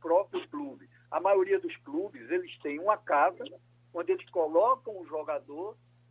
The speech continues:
e o jogador passa ali a conviver com aquele seu ambiente. Ali pode ser controlado, mas a partir do momento, e já é difícil, só quando você fizer a testagem,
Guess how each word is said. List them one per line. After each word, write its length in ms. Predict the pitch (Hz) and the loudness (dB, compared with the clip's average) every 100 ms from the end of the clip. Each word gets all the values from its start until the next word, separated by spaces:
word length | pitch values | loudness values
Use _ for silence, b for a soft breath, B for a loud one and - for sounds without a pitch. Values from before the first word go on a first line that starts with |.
| _ _ _ - | _ _ _ -10
e 80 | 175 | -8
o 100 | 175 | 0
jogador 480 | 180 175 165 - - | 2 2 -2 -6 -4
passa 320 | 170 170 - | -2 -2 -4
ali 260 | 165 156 170 | -6 -6 -12
a 60 | |
conviver 680 | - 170 165 160 131 156 165 170 | -10 -12 -12 -14 -8 -6 -6 0
com 100 | 170 | 0
aquele 320 | 160 165 165 - | 0 -4 -6 -6
seu 200 | 165 175 | -2 -2
ambiente. 420 | 175 214 147 135 _ b _ | -2 -4 -4 -6 _ b _
Ali 400 | 180 196 190 285 | 6 6 4 0
pode 420 | 302 - 180 165 - | -4 4 4 4 -4
ser 120 | 160 | -8
controlado, 760 | - 151 160 147 131 117 107 - _ _ _ _ | -4 -4 0 0 2 0 -2 -10 _ _ _ _
mas 180 | - 156 | -2 2
a 60 | 180 | 2
partir 320 | 185 170 214 | 2 0 -2
do 100 | 220 | -6
momento, 460 | 214 190 175 151 - _ _ _ _ _ _ - | -2 -2 -2 -10 -14 _ _ _ _ _ _ -14
e 120 | 143 | -8
já 160 | 143 156 | 4 6
é 100 | 180 | 6
difícil, 640 | 277 - 170 147 - 113 - _ _ _ _ _ | 2 -10 -12 -12 -12 -20 -20 _ _ _ _ _
só 140 | 156 180 | -2 0
quando 240 | 208 202 | -2 -6
você 300 | 185 - 170 | -6 -6 -8
fizer 300 | 160 151 143 | -10 -2 0
a 60 | 143 | 0
testagem, 960 | - 123 - - 110 127 160 156 175 | 0 -6 -2 4 6 8 4 0 -12